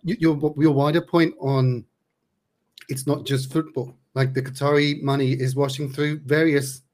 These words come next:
sectors within the U K and around the world. So Sainsbury's, the Shard, Heathrow Airport. So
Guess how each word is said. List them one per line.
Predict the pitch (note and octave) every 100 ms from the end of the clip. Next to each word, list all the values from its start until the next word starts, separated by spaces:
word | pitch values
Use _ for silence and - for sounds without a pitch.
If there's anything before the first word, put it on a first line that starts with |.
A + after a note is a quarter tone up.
| _
sectors | - D3+ C#3+ C#3 C3 - -
within | C3+ C#3 C#3
the |
U | C3+ C3
K | C3+ D3
and | D3+
around | E3 E3
the |
world. | D#3+ G#3+ B2+
So | C#3+ C3 - - - _
Sainsbury's, | - F3 F#3 C3+ C3+ A#2+ A#2 C3+
the | C3
Shard, | C3 D3+ D#3 C#3 -
Heathrow | - D3+ D3+ C#3
Airport. | D#3+ D#3+ - A2+ - _ _ _ _ _ -
So | - D3 C#3+ C#3+